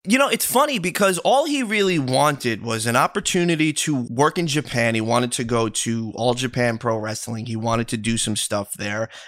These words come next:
and he wanted a five percent merch boost up because at the time they weren't given five percent. And Vince couldn't agree to that. So he, that's why he really dipped. It wasn't because, like, he said he would have stayed if he just played ball a little bit.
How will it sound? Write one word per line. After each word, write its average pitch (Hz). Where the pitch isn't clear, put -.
and 113
he 117
wanted 117
a 110
five 113
percent 113
merch 104
boost 113
up -
because 110
at 113
the 120
time 127
they 120
weren't 113
given 104
five 101
percent. -
And 107
Vince 117
couldn't 131
agree 113
to 104
that. 110
So 120
he, 113
that's 127
why 120
he 117
really 101
dipped. -
It 135
wasn't 139
because, 117
like, 110
he 156
said 127
he 117
would 110
have -
stayed 131
if -
he 127
just 120
played 110
ball 143
a 107
little 92
bit. -